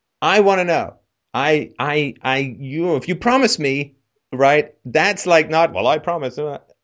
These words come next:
that to me is, like, written in blood in the sky. If you promise me, then I really expect to hold you to that. I,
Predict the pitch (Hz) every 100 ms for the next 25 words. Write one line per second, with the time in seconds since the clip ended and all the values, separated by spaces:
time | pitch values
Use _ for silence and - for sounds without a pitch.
0 | _ 107 151 - 165 156 135 123 127 113
1 | 95 151 - 143 131 123 113 143 156 151
2 | - 127 98 - 110 143 156 185 180 185
3 | 185 214 226 - _ _ _ _ _ -
4 | 113 131 131 - 165 180 180 175 - _
5 | _ _ _ _ _ _ _ _ - 120
6 | 196 180 139 151 131 131 117 107 104 101
7 | 98 -